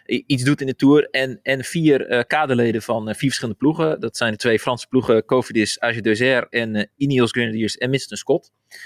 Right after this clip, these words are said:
En, eh, nou ja, wat dat betreft, eh, is dat natuurlijk slecht nieuws. Eh, maar ook weer goed nieuws, want bij twee personen, maakt niet uit of het renners of kaderleden zijn, binnen één ploeg, als daar positieve test was, twee positieve testen waren geweest, dan had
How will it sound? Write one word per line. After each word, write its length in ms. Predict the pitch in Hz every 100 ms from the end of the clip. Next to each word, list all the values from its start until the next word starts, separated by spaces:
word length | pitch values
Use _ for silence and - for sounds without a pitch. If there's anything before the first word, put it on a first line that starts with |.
| - _
En, 260 | - 117 110
eh, 140 | 110
nou 140 | 110 110
ja, 120 | 92
wat 120 | 104
dat 120 | 127
betreft, 440 | 127 - 120 - -
eh, 300 | 110 110 104 98
is 160 | 120 -
dat 100 | 117
natuurlijk 220 | - 123
slecht 260 | - 139 -
nieuws. 400 | 123 147 - - _ - - - - -
Eh, 240 | 117 117
maar 180 | 117 120
ook 180 | 151 147
weer 160 | 139
goed 180 | 131 147
nieuws, 300 | 127 120 143
want 280 | 113 117 -
bij 260 | - 110 107
twee 520 | - 131 139 147 113 _
personen, 500 | 120 - 127 120 147
maakt 180 | 127 117
niet 80 |
uit 120 | 110 113
of 80 |
het 100 | 104
renners 340 | 104 113 110 -
of 80 | -
kaderleden 520 | 117 113 104 104 104
zijn, 260 | 107 101
binnen 220 | 101 120 117
één 180 | 110
ploeg, 300 | - 127 107
als 140 | - -
daar 240 | 113 110
positieve 440 | - 117 - 113 -
test 320 | 120 113 -
was, 260 | 98 - - _ _
twee 180 | - 120
positieve 400 | - 113 - 107
testen 280 | 131 120 107
waren 140 | 104
geweest, 280 | 101 98 95
dan 220 | 107 101 - -
had 240 | 123 131